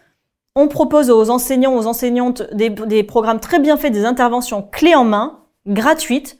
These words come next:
Le prof, le professeur ou l'enseignant n'a plus qu'à cliquer sur Internet et à dire « j'aimerais avoir une intervention » et, euh,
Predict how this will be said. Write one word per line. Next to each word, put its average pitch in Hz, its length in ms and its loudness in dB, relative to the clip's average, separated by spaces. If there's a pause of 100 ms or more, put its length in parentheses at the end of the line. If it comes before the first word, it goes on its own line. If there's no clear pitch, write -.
(300)
Le 262 160 0
prof, 294 480 -2
le 240 80 2
professeur 269 480 0
ou 214 80 0
l'enseignant 247 640 0
n'a 208 140 -2
plus 311 240 -2
qu'à 247 140 0
cliquer 339 360 -2
sur 269 140 -4
Internet 247 560 -4 (260)
et 220 100 2
à 220 60 8
dire « 220 280 2
j'aimerais 262 260 2
avoir 240 140 2
une 226 40 0
intervention » 208 640 -2 (360)
et, 285 260 0
euh, 202 400 -2